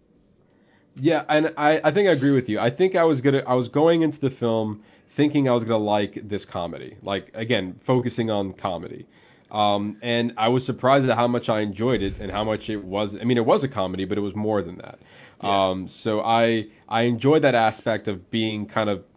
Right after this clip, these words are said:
Speaker 1: caught off guard of what I thought I was going to watch. Um, and it really worked for the film. I think the mockumentary aspect and, and how, and really specifically Regina Hall's and Sterling K. Brown's performance really leaned in to the mockumentary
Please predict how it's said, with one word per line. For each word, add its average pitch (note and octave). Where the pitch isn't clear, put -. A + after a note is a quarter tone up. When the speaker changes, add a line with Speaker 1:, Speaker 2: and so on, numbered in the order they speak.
Speaker 1:
caught A#2
off G#2
guard F#2
of F#2
what G2
I F2+
thought F#2
I F#2
was F2
going E2
to -
watch. -
Um, F#2
and A2
it A2+
really C#3
worked C3
for B2+
the A#2
film. B2
I G2+
think A2+
the G#2
mockumentary G2+
aspect F#2
and, F#2+
and F#2+
how, G2+
and G#2+
really C#3
specifically G#2+
Regina G2+
Hall's F#2+
and F2+
Sterling F#2+
K. F#2+
Brown's F2+
performance F2+
really A2+
leaned G#2+
in A#2
to -
the G#2+
mockumentary F2